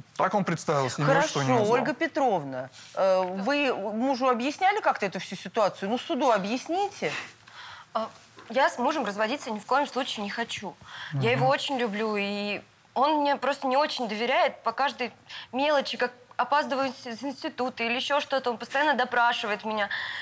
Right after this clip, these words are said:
Speaker 3: ревнует. Ну, ну, все это простительно. У нас как-никак, ну, семья. Я вышла замуж очень в раннем возрасте, в раннем возрасте, и очень люблю его.
Speaker 1: Мгм, любишь.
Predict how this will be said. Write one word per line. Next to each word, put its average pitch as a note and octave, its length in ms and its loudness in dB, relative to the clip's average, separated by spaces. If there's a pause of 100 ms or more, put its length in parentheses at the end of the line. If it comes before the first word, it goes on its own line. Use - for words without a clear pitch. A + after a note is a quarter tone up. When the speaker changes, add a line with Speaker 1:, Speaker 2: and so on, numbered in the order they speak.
(120)
Speaker 3:
ревнует. C4 600 2
Ну, B3+ 220 0 (100)
ну, C#4+ 120 2
все F4+ 140 -2
это E4+ 140 -2
простительно. A#3+ 560 -2
У G#3 40 0
нас C4+ 160 0
как-никак, C4+ 640 0 (220)
ну, A#3 280 -2
семья. A#3+ 680 2 (500)
Я A3 100 -2
вышла A3+ 240 -2
замуж B3+ 300 2
очень A3+ 240 -6
в G3 40 -2
раннем G#3+ 340 2
возрасте, B3 500 -2
в F3+ 80 -4
раннем G#3 280 2
возрасте, B3 440 -2
и - 20 0
очень A#3+ 240 -4
люблю A#3 280 -2
его. E3+ 240 -4 (920)
Speaker 1:
Мгм, C#3+ 360 0
любишь. B2+ 380 -4